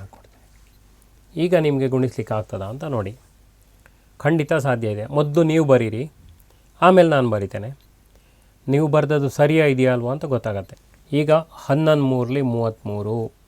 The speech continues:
ಬರ್ದಿದ್ದೀರಾ ನೋಡಿ, ಮೈನಸ್ ಹನ್ನೊಂದು ಐದ್ಲಿ ರೂಟ್ ಐವತ್ತೈದು ಬರ್ದಿದ್ದೀರಿ, ಪ್ಲಸ್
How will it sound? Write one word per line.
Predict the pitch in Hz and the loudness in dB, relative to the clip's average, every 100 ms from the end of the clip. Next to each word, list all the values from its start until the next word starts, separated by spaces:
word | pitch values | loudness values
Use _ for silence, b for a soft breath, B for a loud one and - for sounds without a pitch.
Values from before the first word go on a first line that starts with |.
| _ _ _ - 117 | _ _ _ -6 -4
ಬರ್ದಿದ್ದೀರಾ | 127 131 123 117 117 113 | -2 -2 -2 -2 -2 -2
ನೋಡಿ, | 113 147 - _ _ _ _ _ _ _ _ _ _ _ _ _ _ _ _ _ _ _ - | -2 -4 -10 _ _ _ _ _ _ _ _ _ _ _ _ _ _ _ _ _ _ _ -4
ಮೈನಸ್ | 120 117 107 113 101 - - _ _ _ _ _ _ _ _ _ _ _ - - - | 0 2 2 0 -2 -8 -20 _ _ _ _ _ _ _ _ _ _ _ -20 -12 -2
ಹನ್ನೊಂದು | 147 160 143 127 120 | 2 4 4 2 0
ಐದ್ಲಿ | 113 147 - 127 | -2 -6 -6 -4
ರೂಟ್ | 117 120 143 - 135 | -2 -2 -6 -6 -2
ಐವತ್ತೈದು | 113 110 - 98 98 113 123 _ _ _ _ _ _ _ _ _ _ _ _ _ 135 _ _ _ _ _ _ _ _ _ _ _ _ _ _ _ _ _ - | -2 -2 -6 -8 -8 -8 -10 _ _ _ _ _ _ _ _ _ _ _ _ _ -20 _ _ _ _ _ _ _ _ _ _ _ _ _ _ _ _ _ -4
ಬರ್ದಿದ್ದೀರಿ, | 123 120 117 110 113 110 110 _ _ _ _ _ _ _ - | -2 0 -2 -2 -2 -4 -8 _ _ _ _ _ _ _ -2
ಪ್ಲಸ್ | 135 117 - | 0 0 -4